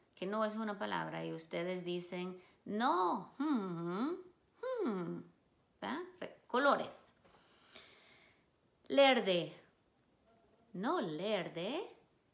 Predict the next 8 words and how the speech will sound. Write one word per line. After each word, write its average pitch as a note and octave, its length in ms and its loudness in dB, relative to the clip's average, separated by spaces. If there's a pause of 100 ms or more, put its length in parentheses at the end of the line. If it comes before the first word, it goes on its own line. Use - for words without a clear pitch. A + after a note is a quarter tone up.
(640)
verde. C#4 560 0 (1200)
Negro. G3 540 4 (1000)
No C4 560 -2 (140)
negro, G3+ 720 0 (1300)
negro. E3 520 -2 (1400)
Manco. G#3+ 840 2 (1120)
No A3+ 380 -2
manco, G3+ 1120 0